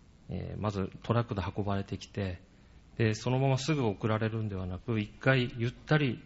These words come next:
こう、ストレスをなくすために、えー、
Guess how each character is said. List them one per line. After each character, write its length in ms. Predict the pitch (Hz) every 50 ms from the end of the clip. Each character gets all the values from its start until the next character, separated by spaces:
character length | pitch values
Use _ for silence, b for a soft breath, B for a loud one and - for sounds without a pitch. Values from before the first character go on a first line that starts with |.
| B B B B B B -
こ 240 | - 98 95 92 90
う、 20 |
ス 100 | - -
ト 80 | - 143
レ 100 | 143 135
ス 120 | - -
を 40 | 107
な 160 | 92 98 101
く 140 | - - 113
す 100 | 110 -
た 120 | - 120 117
め 120 | 113 104
に、 320 | 98 101 101 95 92 90 - - - B B B B - -
え 840 | 90 87 87 85 87 85 82 80 - - - - - - - - -
ー、 120 | - -